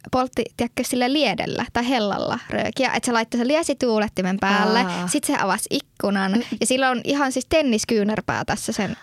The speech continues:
Speaker 1: kyynärpäässä sen takia, kun se on aina nojannut siihen kyynärpäähän, kun se on polttanut siinä sitä
Speaker 2: Oh my
Speaker 1: röökiä.
Speaker 2: God.
Speaker 1: Niin mulla on tästä jotenkin, mm, tosi semmoinen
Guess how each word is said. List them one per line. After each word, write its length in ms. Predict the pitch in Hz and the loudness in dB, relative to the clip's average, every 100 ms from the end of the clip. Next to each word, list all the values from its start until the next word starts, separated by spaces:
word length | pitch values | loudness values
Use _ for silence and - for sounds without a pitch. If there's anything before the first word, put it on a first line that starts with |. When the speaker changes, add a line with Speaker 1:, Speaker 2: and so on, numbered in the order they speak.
| - - | -8 -6
Speaker 1:
kyynärpäässä 460 | - 226 196 - 208 | 0 2 2 -2 0
sen 100 | 220 | 0
takia, 200 | 202 190 | 0 -4
kun 120 | - | -4
se 100 | - | -2
on 60 | 214 | 0
aina 180 | 233 220 | 0 0
nojannut 380 | 233 208 185 | 2 0 0
siihen 160 | 202 202 | -2 -2
kyynärpäähän, 560 | 220 202 196 - 143 196 | 0 0 0 -2 -4 -4
kun 100 | - | -4
se 100 | 220 | -4
on 60 | |
polttanut 380 | 196 185 - 226 | -2 -2 -2 -4
siinä 260 | - 220 202 | -2 -2 -2
sitä 140 | 180 | 0
Speaker 2:
Oh 60 | 180 | 0
my 60 | |
Speaker 1:
röökiä. 320 | 175 - 180 | -2 -2 -4
Speaker 2:
God. 160 | 175 175 180 - - | -4 -4 -8 -10 -6
Speaker 1:
Niin 240 | 240 254 247 - 254 | 0 0 0 -4 0
mulla 240 | 320 330 | 4 4
on 120 | 254 | 4
tästä 320 | 330 339 - | 2 0 0
jotenkin, 360 | 202 202 190 202 _ _ - - | 0 2 0 -2 _ _ -14 -8
mm, 100 | 135 - - - | -8 -8 -16 -2
tosi 240 | - 285 269 | 0 2 2
semmoinen 580 | 214 196 196 190 208 | 0 0 2 2 0